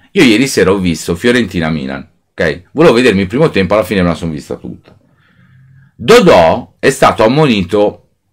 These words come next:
all'ottavo minuto, una cosa del genere, al settimo.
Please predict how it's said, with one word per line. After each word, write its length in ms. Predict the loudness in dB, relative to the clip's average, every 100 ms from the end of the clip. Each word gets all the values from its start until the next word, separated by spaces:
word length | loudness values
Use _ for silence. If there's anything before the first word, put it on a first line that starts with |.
| _
all'ottavo 440 | -6 -6 -4 0 0
minuto, 600 | 0 -2 -6 -12 -12 -14 -8
una 160 | -4
cosa 160 | 0 2
del 180 | 2 0
genere, 360 | -2 -4 -4
al 100 | -4
settimo. 580 | -6 -12 -14 -18 -18 -18